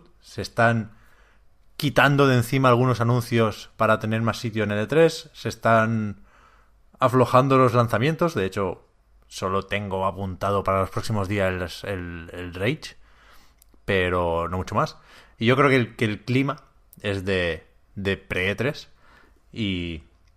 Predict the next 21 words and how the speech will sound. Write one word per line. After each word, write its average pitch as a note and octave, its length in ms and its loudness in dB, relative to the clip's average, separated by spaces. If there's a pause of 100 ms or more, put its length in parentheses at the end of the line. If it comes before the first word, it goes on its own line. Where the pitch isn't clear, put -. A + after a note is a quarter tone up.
(280)
y A#2 120 -2
eso C3 160 2
se A2+ 120 -2
nota B2+ 240 0
en G#2+ 180 -4
la G2+ 80 0
actualidad, A2 440 0
vaya. D3 320 -2 (520)
Por G#2 100 -4
ejemplo, G2+ 400 -4 (760)
ayer, B2+ 560 0
estamos F2+ 280 -8
grabando F#2+ 280 2
esto F#2 380 -6
el F#2 140 -8
viernes A2 320 0
por G#2+ 120 -6
la G#2+ 80 2
mañana, C3+ 460 0 (1000)
desde G#2+ 840 0
Ubi F3 400 2